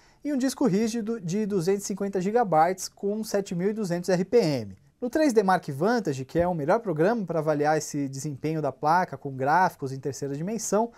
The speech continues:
a quatro sete sete zero cravou sete mil e dezenove pontos.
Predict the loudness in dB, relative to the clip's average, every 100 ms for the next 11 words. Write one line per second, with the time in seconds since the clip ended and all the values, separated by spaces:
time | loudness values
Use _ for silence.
0 | -20 -20 -20 _ -4 0 0 0 2 0
1 | 2 -2 -2 0 4 4 4 0 -2 0
2 | 0 0 -4 -6 -4 -6 -8 -4 -2 -2
3 | -2 -4 -2 0 0 0 -4 -4 -6 -16
4 | -20